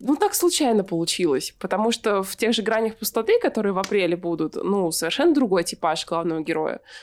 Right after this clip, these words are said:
Как говорится, в «Гранях пустоты» краш здорового человека.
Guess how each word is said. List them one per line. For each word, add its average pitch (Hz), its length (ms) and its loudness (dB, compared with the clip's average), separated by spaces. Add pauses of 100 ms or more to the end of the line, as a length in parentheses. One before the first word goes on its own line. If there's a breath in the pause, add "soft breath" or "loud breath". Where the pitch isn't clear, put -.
(220 loud breath)
Как 202 120 -4
говорится, 247 480 2
в 190 120 -8
«Гранях 339 340 4
пустоты» 269 380 0 (200)
краш 262 280 2
здорового 247 380 2
человека. 226 640 0